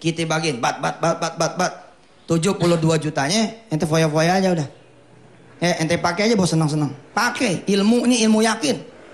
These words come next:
Pakai. Malah bisa pakai buat lebih yang positif lagi, buat ini, buat saksikan kebesaran.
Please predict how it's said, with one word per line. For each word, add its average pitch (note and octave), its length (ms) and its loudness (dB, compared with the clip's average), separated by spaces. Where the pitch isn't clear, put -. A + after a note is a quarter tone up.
Pakai. C#4 600 -2
Malah A#3 220 2
bisa A#3+ 240 0
pakai A3+ 240 0
buat G#3 240 0
lebih G#3+ 260 2
yang D4 140 -2
positif G3+ 480 0
lagi, A3+ 240 0
buat D#3+ 240 -2
ini, F#3+ 160 0
buat F3 240 0
saksikan F3 560 -2
kebesaran. C#3 480 -2